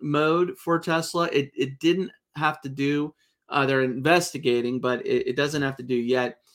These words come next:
uh, with the autopilot, uh, the less advanced technology, rather than,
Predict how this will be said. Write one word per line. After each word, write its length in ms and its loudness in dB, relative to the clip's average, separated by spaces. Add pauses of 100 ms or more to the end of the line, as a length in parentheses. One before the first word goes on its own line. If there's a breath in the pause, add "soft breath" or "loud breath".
(180)
uh, 240 0
with 300 0
the 300 -2
autopilot, 960 0
uh, 180 -4
the 320 -4
less 380 -2
advanced 400 -6
technology, 680 -4
rather 520 -4 (260)
than, 400 -2